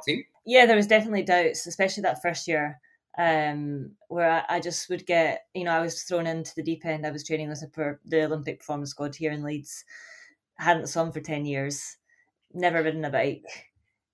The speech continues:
Speaker 2: um, and running was my strong point. So I would train with, you know, the guys all the time. I would...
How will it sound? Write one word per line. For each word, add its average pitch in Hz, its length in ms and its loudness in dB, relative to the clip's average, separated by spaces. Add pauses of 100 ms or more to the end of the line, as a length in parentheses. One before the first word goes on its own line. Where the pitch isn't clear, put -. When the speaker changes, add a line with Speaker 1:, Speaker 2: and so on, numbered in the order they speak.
(160)
Speaker 2:
um, 151 520 2
and 165 200 2
running 165 220 6
was 160 140 0
my 160 100 -2
strong 165 260 -2
point. 185 260 -4
So 180 100 0
I 165 100 6
would 160 140 0
train 180 380 0
with, 165 320 -4 (540)
you - 160 -6
know, 170 100 0
the 156 80 0
guys 156 280 6
all 165 220 2
the 156 80 2
time. 165 360 2
I 151 80 0
would... 156 240 -2